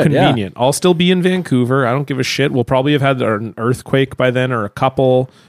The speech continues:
Speaker 2: Well, maybe I'll survive those. Maybe I won't.
Speaker 1: Well, that's the other thing is the fucking, is the earthquakes, 'cause we, I mean
Speaker 2: Yeah, we're toast.
Speaker 1: So,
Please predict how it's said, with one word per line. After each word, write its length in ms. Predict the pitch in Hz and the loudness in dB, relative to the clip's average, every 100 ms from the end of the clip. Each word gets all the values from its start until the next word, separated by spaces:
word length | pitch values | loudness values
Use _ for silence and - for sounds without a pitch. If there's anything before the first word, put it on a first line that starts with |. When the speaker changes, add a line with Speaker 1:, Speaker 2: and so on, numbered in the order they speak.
| _ 110 | _ -4
Speaker 2:
Well, 120 | 107 | -2
maybe 320 | 131 139 147 | -2 2 4
I'll 120 | 143 | 2
survive 460 | - 139 131 143 123 | 2 0 2 2 2
those. 300 | 127 147 135 | 2 2 2
Maybe 240 | 160 165 | 0 0
I 80 | 156 | -2
won't. 180 | 180 165 | -2 2
Speaker 1:
Well, 80 | 160 | 4
that's 180 | 254 226 | 4 4
the 100 | 160 | 4
other 200 | 240 202 | 4 4
thing 220 | 151 139 | 2 0
is 100 | 123 | 0
the 100 | 131 | 0
fucking, 400 | 170 156 117 113 | 2 2 -2 -2
is 160 | 139 120 | -2 0
the 160 | 127 | 0
earthquakes, 680 | 160 233 - 135 110 107 - | 2 2 0 -2 -2 -6 -8
'cause 200 | - 131 | -6 0
we, 200 | 185 208 | 2 2
I 80 | 175 | 4
mean 360 | 175 165 156 - | 4 4 2 0
Speaker 2:
Yeah, 200 | 147 123 | 0 0
we're 160 | 117 170 | 2 0
toast. 420 | - 113 120 98 | 0 0 0 2
Speaker 1:
So, 420 | 185 175 175 - | 4 4 4 0